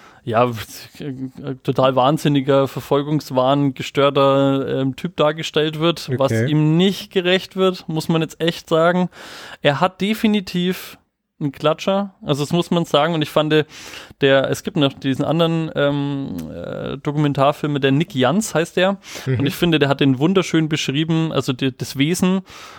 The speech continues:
Speaker 1: von, von, von Timothy als wrong-headed but very right-hearted. Also das fand ich
Speaker 2: Okay.
Speaker 1: sehr schön. Also er, er hat irgendwie, er ist nicht ganz sauber, aber er hat eigentlich das Herz so am rechten Fleck irgendwie.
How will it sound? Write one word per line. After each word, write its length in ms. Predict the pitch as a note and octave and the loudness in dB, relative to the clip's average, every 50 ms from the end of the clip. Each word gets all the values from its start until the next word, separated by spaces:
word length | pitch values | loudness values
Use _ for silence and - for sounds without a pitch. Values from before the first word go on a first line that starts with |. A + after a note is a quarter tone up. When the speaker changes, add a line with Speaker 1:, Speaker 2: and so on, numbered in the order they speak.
| - - | -20 -20
Speaker 1:
von, 600 | - - - - C3+ C3+ C3 C3 C3 C3 C3 C3 | -20 -10 -4 0 2 2 2 4 2 2 2 0
von, 420 | C3 - C#3 C3 B2+ C3 C3 C3 B2+ | 0 -2 -2 0 0 0 0 -2 -2
von 180 | - C#3 C3 | -2 -2 0
Timothy 580 | B2+ - D#3 D#3+ E3 - - D#3 D3+ D#3 D#3+ D#3+ D#3 - - - - - | 0 0 0 0 -2 -4 -6 -4 -2 -2 0 -2 -2 -6 -12 -20 -16 -4
als 300 | - - C3 C3 - - | 0 0 0 0 0 -4
wrong-headed 800 | B2+ B2 A#2+ C3+ D3 E3+ E3 C#3 D3 D3 D#3 D#3 D3+ - - - | -4 0 2 2 2 2 2 0 2 2 2 0 -2 -4 -6 -4
but 160 | - C3 B2+ B2 | -4 -4 -2 -2
very 320 | A#2 B2+ C3+ C#3 C#3+ C3+ | 0 0 2 2 2 0
right-hearted. 880 | B2+ B2+ B2+ B2+ B2+ A#2+ - - - B2 A#2 B2 - A2+ - - - - _ _ _ _ _ _ _ _ _ _ _ _ _ _ _ _ _ _ - - | 0 0 -2 -2 -4 -4 -6 -6 -4 -2 -2 -2 -4 -8 -10 -12 -16 -20 _ _ _ _ _ _ _ _ _ _ _ _ _ _ _ _ _ _ -10 -8
Also 160 | - B2 C3 | -6 -4 -2
das 140 | C3+ C3+ - | -4 -2 -2
fand 220 | - D3 C3+ B2+ | 0 0 0 -2
ich 200 | B2 - - - - | -4 -6 -10 -6 -4
Speaker 2:
Okay. 240 | D#3 C#3 - - C#3 | -2 -2 0 2 2
Speaker 1:
sehr 120 | C#3 D3+ C#3+ | 4 2 2
schön. 360 | - - D3+ D3 D3+ D3+ D3+ | 2 0 2 2 2 2 2
Also 200 | D3+ C#3+ B2+ D3+ | 0 0 2 2
er, 120 | D#3 D3 - - - - - - - - | 0 0 -2 -6 -14 -20 -20 -20 -8 -2
er 80 | C#3 C#3+ | 0 0
hat 140 | E3+ E3+ | 2 2
irgendwie, 480 | F3+ F3 F3 F3+ F3+ F3 F3 F3 F3 E3+ | 2 0 2 2 0 2 2 2 2 2
er 140 | C#3+ F3 F3 | 2 0 0
ist 160 | F#3 F3+ - | 0 -2 -2
nicht 180 | F#3+ F#3+ F#3 - | -4 -4 -2 -2
ganz 240 | - F#3+ F3+ F3+ - | 0 -2 -2 0 0
sauber, 280 | - D3+ E3 F3 F3 E3 | 2 2 2 4 4 2
aber 140 | D#3+ D3+ D#3+ | 2 2 2
er 40 | D3+ | 2
hat 120 | D3+ - | 0 0
eigentlich 260 | C#3+ D3+ D3+ D3+ C3+ | 0 0 0 0 -2
das 160 | - C3 - - | -4 -4 -2 -2
Herz 160 | C3+ C3 - | -4 -2 -2
so 80 | - | -2
am 120 | C#3 C3 C3 | -2 0 -2
rechten 260 | B2+ B2+ - - - | -4 -6 -6 -8 -8
Fleck 280 | B2 - - C#3+ D3+ D#3+ | -6 -2 -2 -2 -2 -2
irgendwie. 440 | - D3+ D3 D#3+ D#3 D3 D#3+ E3 | -2 -4 -2 -2 -2 -2 -2 -2